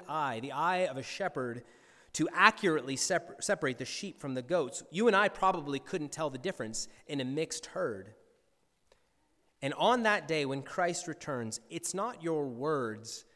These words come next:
that count. It's not your baptism or your time spent volunteering at church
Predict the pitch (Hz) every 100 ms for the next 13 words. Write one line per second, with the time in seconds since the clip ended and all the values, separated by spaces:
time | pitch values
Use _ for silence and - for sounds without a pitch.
0 | _ _ - - 180 98 - - - _
1 | _ _ _ _ _ _ - - - 143
2 | 147 156 180 214 - 117 104 95 - _
3 | _ _ _ _ _ _ - 135 139 156
4 | 180 180 180 - 190 135 160 196 196 -
5 | 208 160 139 147 151 - 226 165 - -